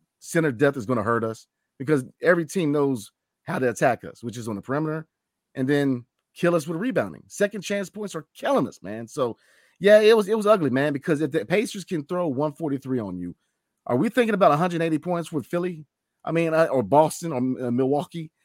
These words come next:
I mean, this is, you know, 'cause the Indiana Pacers are young and they're kind of a play-in team, but you gotta, they gotta show effort, man. And that's kinda where I'm at. You know, it all starts with leadership.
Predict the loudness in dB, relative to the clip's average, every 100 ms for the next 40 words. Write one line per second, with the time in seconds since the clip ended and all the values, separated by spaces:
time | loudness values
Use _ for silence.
0 | _ _ -2 0 0 0 -2 -4 -8 -8
1 | -14 -6 -2 -2 -2 -4 -2 -2 -2 -2
2 | -2 -6 -6 -6 0 0 2 -2 -8 _
3 | _ -6 -2 2 2 2 0 -2 -2 0
4 | -2 -4 -6 -4 -8 -10 _ _ _ _
5 | 0 0 -2 _ _ _ -2 4 4 4
6 | 0 2 0 -4 -6 -8 -10 -10 -6 -8
7 | -4 -2 0 0 0 0 -2 -6 _ _
8 | -4 2 6 6 6 2 0 0 -4 -6
9 | -4 -4 -6 -10